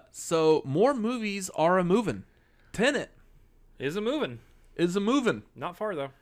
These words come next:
Speaker 1: It was officially announced. Here's the thing. Tenet <laughs> was essentially the last-ditch hope for humanity,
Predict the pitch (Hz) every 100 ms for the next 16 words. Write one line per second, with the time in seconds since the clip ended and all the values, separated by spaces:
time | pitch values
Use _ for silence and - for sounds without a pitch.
0 | _ _ _ _ - 139 135 139 - 170
1 | 170 151 - 214 233 208 190 170 139 -
2 | 220 220 185 180 123 - 214 269 208 156
3 | 143 180 151 135 135 175 175 175 156 127
4 | 113 110 131 147 - 123 139 - 127 127
5 | - 117 110 113 120 120 101 98 101